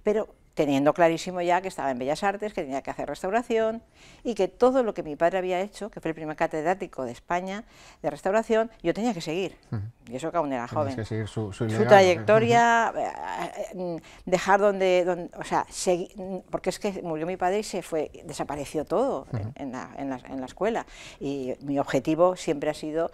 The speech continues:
Speaker 1: recuperar ese legado y llevarlo adelante lo mejor que he podido.
Speaker 2: Ujú. Está claro, por tanto, que Pilar Roch se dedica a, a la investigación en arte porque lo ha mamado desde,
Speaker 1: Sí.
Speaker 2: desde pequeñita.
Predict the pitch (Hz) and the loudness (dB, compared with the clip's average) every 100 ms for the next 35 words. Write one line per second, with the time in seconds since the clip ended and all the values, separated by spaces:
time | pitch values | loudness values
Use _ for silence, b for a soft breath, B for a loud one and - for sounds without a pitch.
0 | B - 156 151 135 143 175 247 b b | B -10 -6 -4 0 4 2 0 b b
1 | b - 160 143 131 160 226 302 b b | b -4 -2 0 4 4 2 -2 b b
2 | _ - 190 170 156 151 143 135 127 135 | _ 0 2 4 2 0 -2 -6 0 0
3 | 139 147 143 147 156 175 170 170 151 143 | 2 2 4 2 0 0 0 0 -2 -4
4 | 139 135 131 127 143 147 - 110 104 - | -4 -4 -6 -6 -6 -8 -8 -6 -6 -10
5 | - 285 - - B 190 180 131 - 127 | -14 -14 -14 -20 B -10 -4 0 2 2
6 | 135 135 127 135 127 135 135 143 135 127 | 4 4 2 0 2 0 0 -2 0 0
7 | 113 - 127 131 135 143 - 135 131 - | -2 -2 0 2 0 -4 -8 -4 -4 -4
8 | - 131 123 131 127 127 127 - 131 127 | -4 0 0 0 0 0 0 -2 -2 -2
9 | 127 127 123 123 - 123 123 139 127 113 | -2 -2 -2 -4 -4 -4 -2 0 -2 -2
10 | - 113 123 127 - 151 127 113 120 120 | -6 -4 0 -2 -2 -4 -4 -4 -2 0
11 | 120 120 120 120 123 131 135 135 151 139 | 0 0 -2 -2 -2 -2 0 0 2 2
12 | 120 131 127 123 123 123 123 139 160 196 | 0 -2 -2 -2 -4 -4 -4 0 0 -2